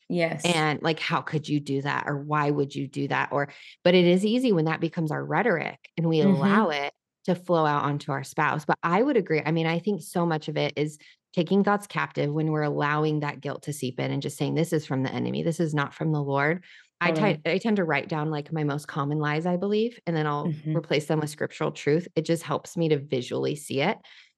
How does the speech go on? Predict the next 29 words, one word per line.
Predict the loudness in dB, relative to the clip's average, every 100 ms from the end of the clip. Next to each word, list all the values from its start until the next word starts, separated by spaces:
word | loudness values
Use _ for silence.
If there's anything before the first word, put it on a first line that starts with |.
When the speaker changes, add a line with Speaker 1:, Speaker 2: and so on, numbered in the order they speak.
| -8
Speaker 1:
Yep. | -6 0
Speaker 2:
But | 2 2 -4 _ _
equally, | 0 2 2 4 2 0 -6 _ _
I've | -2 4 4 4
noticed, | 0 0 -2
like, | -6 -2
recently, | -2 -2 -4 0 0 0 -6 _ _ _ _ _ _ _ _ _ _ _ _ _ _
I, | -16 _ -2
I | -2 -4
teach | -4 0
on | 2 4
int-, | 4 2 2
intimacy, | 2 4 -2 0 -2 -2 -6 0
and, | 2
like, | 2 -2 -6 _
I | -2 2
know | 2 2 2 2
how | 0 -2 -2
important | -2 -2 -2 0 0
it | 0
is | -2 -2 -6 -16 _ _ _ _
to | 0
be | 2
intimate | 2 2 2 2 0
regularly. | -2 -4 -4 -4 -4 -6 -6 -8 -12 _ _ _ 0
And | 4 4
Speaker 1:
Mm-hmm. | 4
Speaker 2:
yet | 2 2 -2 -8 -6
when | -2 -2